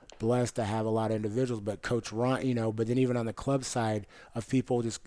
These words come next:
having, embracing the multi, the multi-involved. I don't even say multi-sport, but that multi-involved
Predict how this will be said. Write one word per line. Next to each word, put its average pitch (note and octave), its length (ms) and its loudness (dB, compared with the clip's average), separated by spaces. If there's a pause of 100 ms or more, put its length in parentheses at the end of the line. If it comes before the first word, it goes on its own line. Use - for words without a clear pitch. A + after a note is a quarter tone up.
having, A#2 520 0 (1400)
embracing B2+ 520 6
the B2 60 4
multi, B2 580 4 (180)
the A#2+ 120 2
multi-involved. B2 1000 4
I A2+ 80 4
don't C3+ 180 4
even D3 140 2
say C3 140 2
multi-sport, A2 840 0
but A2+ 120 -6
that G#2+ 160 0
multi-involved A2+ 1120 0